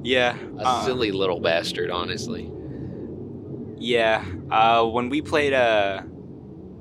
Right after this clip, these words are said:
Speaker 1: cup pong together, you, I'll give you flowers now that I'm sober. You
Speaker 2: You wanna
Speaker 1: went
Speaker 2: sit
Speaker 1: absolutely crazy for a good string. Like,
Speaker 2: So,
Speaker 1: we,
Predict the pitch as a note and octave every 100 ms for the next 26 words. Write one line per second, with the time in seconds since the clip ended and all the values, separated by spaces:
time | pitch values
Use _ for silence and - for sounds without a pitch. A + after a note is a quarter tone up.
0 | - - - B2 C3+ C3+ C3+ B2+ C#3 C#3
1 | C#3+ - - - - - - - - -
2 | - - - - - - - - - -
3 | - - G2 B2+ D3 D3 D3+ D3 C#3+ C#3+
4 | B2 - - - - - B2 E3+ D#3+ D3
5 | D3 C#3+ C#3+ C3+ - - - A#2+ A#2 A2+
6 | A2+ A2+ G#2+ - A#2+ E2 D2+ - - -
7 | - - B2+ E3 D3+ B2 D#3 D#3 - D3
8 | A#2+ B2+ - B2+ A#2+ A2+ G2+ - - -
9 | A2 A2 A2+ C#3 C3+ B2+ - B2 G#2+ G2+
10 | F#2+ G#2+ - - A2+ G2+ G2+ G2 - -
11 | - - - - - - - G#2 G2+ G2
12 | - - - - - - - - - -
13 | - A#2 G2+ - E2+ F2 F2+